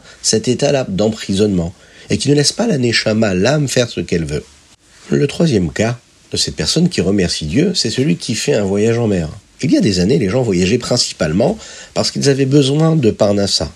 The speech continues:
de gagner leur vie, et tous les sentiments qu'une personne peut avoir concernant la Parnassa, c'est-à-dire souvent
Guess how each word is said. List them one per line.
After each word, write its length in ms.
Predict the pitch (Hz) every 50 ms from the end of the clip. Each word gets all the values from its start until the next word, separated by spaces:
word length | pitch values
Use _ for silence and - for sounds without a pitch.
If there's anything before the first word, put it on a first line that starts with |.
| _ _ -
de 60 | - 82
gagner 240 | 78 90 101 123
leur 160 | 113 90 82 95
vie, 260 | - 95 123 220 220 - _ - - - - - - - - _ -
et 80 | - 180
tous 160 | - - 190
les 60 | 165
sentiments 420 | - - 127 110 - 120 123 123 110
qu'une 180 | - 98 87
personne 400 | - 113 104 - - 120 110 101
peut 180 | - - 98 92
avoir 320 | 92 87 107 120 104 92
concernant 360 | - 87 - - 78 85 101
la 120 | 101 87 73
Parnassa, 480 | - - - 139 165 160 - 165 160
c'est-à-dire 440 | 151 - - 113 107 101 110 107 95 -
souvent 400 | - - 131 123 104 104 90